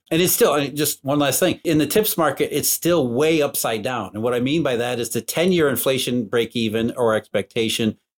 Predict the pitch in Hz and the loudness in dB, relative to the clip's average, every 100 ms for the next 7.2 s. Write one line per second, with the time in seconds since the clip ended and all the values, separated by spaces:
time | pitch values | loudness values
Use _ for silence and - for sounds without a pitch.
0 | _ - 131 - 165 127 190 214 220 214 | _ -6 -2 0 0 2 2 2 2 0
1 | 160 156 143 143 - 147 147 135 - 170 | 2 2 2 0 0 0 0 0 0 0
2 | 175 165 117 92 - _ _ _ _ - | 0 -2 -2 -6 -10 _ _ _ _ -6
3 | 139 120 131 170 175 170 151 131 139 - | -2 2 2 2 0 0 0 0 -2 -4
4 | - 156 156 143 120 131 185 214 185 147 | -2 -2 0 0 0 0 2 2 0 0
5 | 175 165 - 151 147 123 135 170 208 208 | -2 -2 -2 0 0 0 0 2 2 2
6 | - 165 151 131 - - 202 226 170 127 | 0 -2 0 -2 -4 -6 2 2 4 2
7 | 120 120 | 0 -2